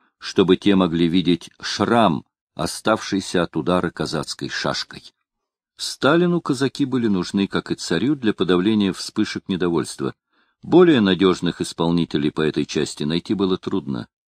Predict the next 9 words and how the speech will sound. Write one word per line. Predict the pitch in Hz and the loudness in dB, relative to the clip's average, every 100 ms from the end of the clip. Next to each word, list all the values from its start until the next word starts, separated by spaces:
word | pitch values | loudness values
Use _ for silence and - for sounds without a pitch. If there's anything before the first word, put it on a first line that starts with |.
| _ _ _ _ _ _ _ _ | _ _ _ _ _ _ _ _
В | - | -4
сентябре | 113 110 127 110 127 | 0 2 2 4 4
тысяча | 123 123 - 117 | 4 -2 0 -2
девятьсот | 110 107 - 107 | 0 0 0 -2
тридцать | 101 101 - | -2 -4 -4
пятого | 101 98 90 80 | -2 0 0 0
года | 87 92 117 _ _ _ | 0 0 -4 _ _ _
советские | - 110 120 127 - 101 | -4 4 4 4 0 0
граждане | 73 78 104 104 120 120 | 2 2 2 2 -2 -2